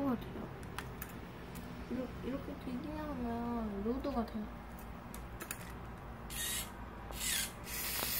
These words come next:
근데 어떻게 지우는지 보여줄게요.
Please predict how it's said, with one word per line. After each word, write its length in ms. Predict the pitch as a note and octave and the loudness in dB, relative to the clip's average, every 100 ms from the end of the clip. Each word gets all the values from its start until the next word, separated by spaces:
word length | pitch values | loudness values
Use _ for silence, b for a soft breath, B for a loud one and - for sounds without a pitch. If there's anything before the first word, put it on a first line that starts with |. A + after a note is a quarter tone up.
| - - - - - - - - - - - D4 | 4 4 2 0 2 4 4 4 4 2 4 4
근데 360 | C4+ C4+ C#4 A#3+ - - | 4 4 4 2 2 4
어떻게 360 | B3 D4+ D#4+ F#4+ | 6 6 8 8
지우는지 560 | - D4 C#4+ C#4 B3 B3 | 8 6 6 4 4 6
보여줄게요. 720 | B3 A3+ G#3 G3 G3+ F#3+ | 8 8 8 4 4 4